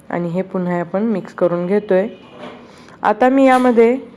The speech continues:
कॉर्नफ्लॉवरची स्लरी करून घेतली आहे. कॉर्नफ्लॉवरच्या स्लरीसाठी मी दोन टेबलस्पून कॉर्नफ्लॉवर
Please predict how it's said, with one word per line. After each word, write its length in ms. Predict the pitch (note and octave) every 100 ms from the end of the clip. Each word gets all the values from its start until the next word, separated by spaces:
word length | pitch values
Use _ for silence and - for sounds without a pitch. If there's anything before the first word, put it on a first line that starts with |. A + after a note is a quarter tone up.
| -
कॉर्नफ्लॉवरची 720 | G#3+ G#3+ A3 B3 A#3 A3+ B3
स्लरी 380 | B3 A#3+ G#3 A3
करून 340 | A3+ A3 G#3+
घेतली 340 | A3 A3 G#3 F#3
आहे. 120 | G#3+ - - - - _ _ - - - -
कॉर्नफ्लॉवरच्या 680 | G#3+ G#3+ A3 B3+ B3 C4+ B3+
स्लरीसाठी 680 | B3+ A3 A#3 A#3+ B3 B3 G3+
मी 160 | G#3
दोन 340 | G3+ G#3 A#3 B3 - - - _ _ _ _ _ - -
टेबलस्पून 580 | A3 G#3+ A3 - A3 A3
कॉर्नफ्लॉवर 720 | A3 A3 A3+ A#3 A3+ F#3+